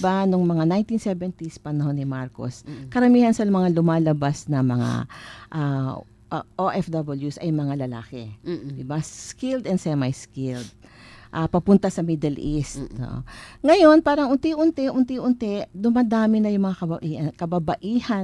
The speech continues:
Speaker 1: na lumalabas. At mukhang sa ngayon, eh, mas mahigit na ba sila? Ang dami o hindi naman?
Speaker 2: Mga sabi ni Admin, ah, Hans Kakdak, siya yung administrator ng, ah, Philippine Overseas Employment Administration.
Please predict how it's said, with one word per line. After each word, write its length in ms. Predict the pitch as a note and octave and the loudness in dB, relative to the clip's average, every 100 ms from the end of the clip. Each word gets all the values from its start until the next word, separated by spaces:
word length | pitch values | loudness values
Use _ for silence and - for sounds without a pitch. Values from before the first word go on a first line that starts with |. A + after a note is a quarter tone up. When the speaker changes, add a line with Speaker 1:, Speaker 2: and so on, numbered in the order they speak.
| F3+ | -4
Speaker 1:
na 80 | |
lumalabas. 720 | D#3+ D3+ C3 B2+ B2 B2+ C3 - | -4 -6 -6 -6 -6 -8 -8 -10
At 160 | G3 - | -12 -6
mukhang 400 | A3+ B3+ C4+ C4+ | -6 -4 -2 -4
sa 160 | - C4 | -4 -6
ngayon, 480 | C4 A3 F3+ G3+ - - - - | -4 -6 -6 -8 -12 -20 -20 -20
eh, 160 | - C4+ | -4 0
mas 320 | C#4 D4+ - | 0 0 -2
mahigit 400 | D#4 D#4 A#3 B3+ | 0 0 0 -6
na 160 | - A3+ | -4 -2
ba 80 | G#3+ | -2
sila? 480 | - G#3 G3+ D4+ G4+ | -6 -10 -8 -10 -6
Ang 160 | B3 A3+ | -4 -4
dami 480 | F#3+ F3+ F#3 A3+ D4 | -4 -4 -4 -6 -8
o 220 | A#3 A3+ | -8 -6
hindi 180 | A3+ G3+ | -6 -4
naman? 480 | F3+ D#3 C#3+ C3+ D3+ - | -6 -6 -6 -6 -8 -6
Speaker 2:
Mga 200 | G#3 B3+ C4 | 0 0 2
sabi 340 | C4+ A#3 B3+ | 0 0 0
ni 320 | B3+ A#3+ A#3+ A#3 | -2 -2 -2 -2
Admin, 800 | F3+ G3+ G#3 A3+ G#3+ G#3+ G#3 G3+ | -2 -4 -4 -2 -2 -2 -4 -2
ah, 400 | F#3+ F#3+ F#3+ F#3+ | -2 0 -2 -2
Hans 240 | G3+ G3 | -4 -4
Kakdak, 560 | - G3+ F#3+ E3+ - - | -4 -6 -2 -2 -2 -10
siya 240 | F3 D#3+ | -6 -4
yung 80 | C#3 | -4
administrator 640 | C3+ C#3+ - C#3 C3 B2 | -8 -10 -10 -10 -10 -8
ng, 400 | B2+ A#2 A2+ A2 | -8 -8 -8 -10
ah, 60 | G#2+ | -12
Philippine 400 | - A#2+ A#2+ G#2+ | -12 -12 -12 -12
Overseas 640 | D#2+ A2 - A#2 A2 - - - - | -12 -14 -10 -10 -10 -14 -20 -20 -12
Employment 560 | B2+ B2+ C3+ C3 A#2+ | -10 -8 -6 -6 -8
Administration. 880 | A#2 G#2+ G#2 A2 G#2+ - G2+ F2 F#2+ | -12 -12 -10 -10 -12 -12 -12 -12 -16